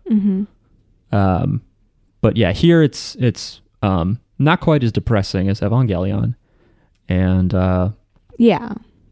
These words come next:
Speaker 2: a lot of the stuff in it is
Speaker 1: It's
Speaker 2: p-, penises.
Speaker 1: It feels, uh, up-,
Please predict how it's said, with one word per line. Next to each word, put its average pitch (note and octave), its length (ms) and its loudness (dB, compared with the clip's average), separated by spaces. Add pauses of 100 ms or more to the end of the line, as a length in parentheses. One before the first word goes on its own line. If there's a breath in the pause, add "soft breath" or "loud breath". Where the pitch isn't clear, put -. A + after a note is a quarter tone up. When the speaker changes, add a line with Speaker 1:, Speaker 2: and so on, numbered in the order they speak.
(680)
Speaker 2:
a A#2+ 40 0
lot G#2+ 220 4
of F#2 60 2
the F2 60 -2
stuff - 280 -4
in F#2 80 -2
it E2+ 180 -4
is - 280 -12 (180)
Speaker 1:
It's - 120 -16
Speaker 2:
p-, - 220 -10
penises. - 680 -6
Speaker 1:
It B3 100 0
feels, D#4 420 -2
uh, F#3 400 0
up-, - 240 -6